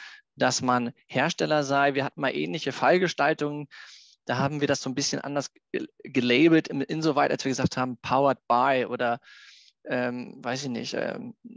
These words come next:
äh, developed by, oder wie auch immer. Da kann man so ein bisschen tunen. Der Ansatz ist schon nicht verkehrt, der ist smart,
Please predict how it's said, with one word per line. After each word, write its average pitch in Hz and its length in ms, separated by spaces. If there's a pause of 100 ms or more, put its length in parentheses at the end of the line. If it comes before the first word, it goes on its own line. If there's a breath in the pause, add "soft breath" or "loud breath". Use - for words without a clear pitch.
(160)
äh, - 200 (260)
developed 135 580
by, - 260
oder - 160
wie 156 220
auch - 80
immer. 151 160
Da 123 60
kann 160 160
man 165 120
so 147 80
ein 135 40
bisschen 147 300
tunen. 233 640 (680 loud breath)
Der - 120
Ansatz 202 300
ist 165 100
schon 165 140
nicht 151 120
verkehrt, - 540
der 185 120
ist - 80
smart, 180 500